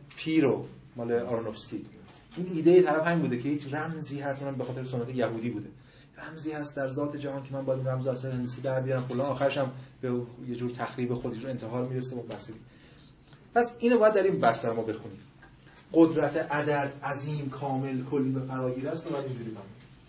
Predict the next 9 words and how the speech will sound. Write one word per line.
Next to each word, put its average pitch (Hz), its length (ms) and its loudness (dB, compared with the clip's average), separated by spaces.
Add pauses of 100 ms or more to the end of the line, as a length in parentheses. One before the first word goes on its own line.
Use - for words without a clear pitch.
(440)
اصل 170 380 2
و 160 40 0
راهنمای 147 640 2
زندگی 143 440 0
الهی 139 320 4
و 143 60 2
آسمانی 131 600 0
و 131 40 -4
فلان. 120 280 -6